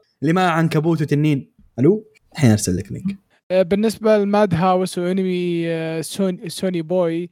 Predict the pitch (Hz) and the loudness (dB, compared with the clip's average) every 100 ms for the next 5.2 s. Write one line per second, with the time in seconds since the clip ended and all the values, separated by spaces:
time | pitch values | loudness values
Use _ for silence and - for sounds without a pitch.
0 | _ _ _ 262 - 311 - - 170 180 | _ _ _ -8 0 0 0 -2 -8 -8
1 | 180 175 170 170 170 175 196 190 175 175 | -8 -6 -6 -6 -4 0 2 0 -4 -4
2 | 180 180 170 170 - 180 165 156 - 175 | -2 -2 -4 -6 -4 -2 -2 -4 -4 -2
3 | 180 190 170 165 165 170 160 180 170 165 | -2 -2 -4 -4 -8 -10 -4 -2 -2 -6
4 | - 185 - - 254 - 220 220 190 - | -4 0 0 2 2 2 2 0 -2 -2
5 | 180 185 | 0 0